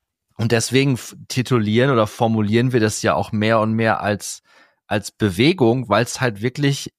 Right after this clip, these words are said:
egal wie groß deine Recruiting-Einheit ist, egal wie viele offene Vakanzen du hast, diese Basics brauchst du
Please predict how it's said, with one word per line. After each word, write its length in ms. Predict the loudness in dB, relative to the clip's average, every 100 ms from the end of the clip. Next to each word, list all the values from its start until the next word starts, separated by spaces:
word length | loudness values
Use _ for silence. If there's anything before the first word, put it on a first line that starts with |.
| -6
egal 520 | -6 -2 -2 0 0
wie 100 | -2
groß 360 | -6 -4 -2 0
deine 280 | 2 2 0
Recruiting-Einheit 1000 | -4 -6 -6 -2 0 0 -2 0 -2
ist, 220 | -4 -10 -8
egal 520 | -10 -2 -2 -2 -2
wie 120 | -2 0
viele 280 | 2 2
offene 380 | 0 -2 0 0
Vakanzen 560 | -2 -4 -6 -4 -4 -4
du 140 | -2
hast, 480 | 0 0 -2 -12 -20 _ -20 -20 _
diese 240 | -6 -2 0
Basics 680 | 2 2 2 0 -2 -4 -8
brauchst 600 | -8 0 0 0 -4 -2
du 240 | 0 0